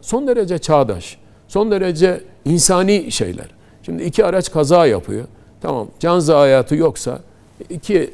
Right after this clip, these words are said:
sürücü bir araya geliyorlar, oturuyorlar, bir evrak düzenliyorlar. Eskiden kamu, trafik polisi vesaire hepsi onların başında olurdu. Ama şimdi bunlar yok. Biz istiyoruz ki siyaset kurumu olarak çiftçilerimiz bir sıkıntıya düştüklerinde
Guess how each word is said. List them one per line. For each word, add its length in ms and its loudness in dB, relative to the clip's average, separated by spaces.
sürücü 600 -2
bir 100 2
araya 300 2
geliyorlar, 520 0
oturuyorlar, 560 -4
bir 80 0
evrak 340 2
düzenliyorlar. 580 -10
Eskiden 400 -2
kamu, 480 -2
trafik 320 -4
polisi 380 -4
vesaire 420 -4
hepsi 200 -6
onların 300 -6
başında 340 -6
olurdu. 220 -12
Ama 140 -4
şimdi 240 -6
bunlar 260 2
yok. 200 2
Biz 160 -6
istiyoruz 560 0
ki 160 -12
siyaset 540 2
kurumu 280 4
olarak 340 0
çiftçilerimiz 760 0
bir 60 0
sıkıntıya 560 0
düştüklerinde 760 0